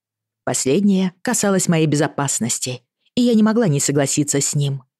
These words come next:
Раб мог бы причинить мне вред, находясь и в таком плачевном состоянии,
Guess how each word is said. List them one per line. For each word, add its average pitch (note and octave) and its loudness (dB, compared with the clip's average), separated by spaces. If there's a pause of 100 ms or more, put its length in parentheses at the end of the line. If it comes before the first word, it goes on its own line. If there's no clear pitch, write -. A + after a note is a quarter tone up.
(300)
Раб B3 -2
мог A3+ 4
бы F#3+ 2
причинить F3+ 2
мне E3+ 2
вред, F3 2
находясь E3 0
и D#3 2
в - -14
таком D#3 0
плачевном C3 0
состоянии, C3+ -2